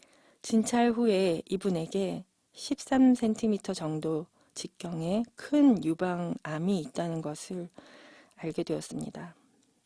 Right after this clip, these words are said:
딱딱하다고 생각했던 부분이 거의 전부 암이었습니다.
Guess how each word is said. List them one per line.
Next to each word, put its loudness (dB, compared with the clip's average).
딱딱하다고 -2
생각했던 -2
부분이 -4
거의 0
전부 -4
암이었습니다. -6